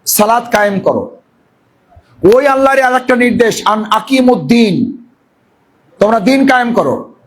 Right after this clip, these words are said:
ভাই, আপনাদেরকে একটা কথা বলি, আপনারা মনে কিছু করেন না,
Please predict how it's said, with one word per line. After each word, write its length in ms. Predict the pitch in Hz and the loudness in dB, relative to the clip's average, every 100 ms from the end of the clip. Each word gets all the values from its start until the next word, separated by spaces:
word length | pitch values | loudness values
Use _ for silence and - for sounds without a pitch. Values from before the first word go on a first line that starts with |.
| _ _ - | _ _ -4
ভাই, 200 | 151 196 | 0 2
আপনাদেরকে 460 | 214 208 226 220 220 | 2 0 0 0 0
একটা 220 | 214 220 214 | -2 -2 -2
কথা 240 | 196 202 | 0 0
বলি, 200 | 180 180 | 2 2
আপনারা 460 | 170 190 185 180 175 190 | 0 0 2 2 0 0
মনে 120 | 226 | 0
কিছু 280 | 226 190 180 | 0 -2 0
করেন 280 | 180 170 | 0 0
না, 220 | 139 117 | -2 -8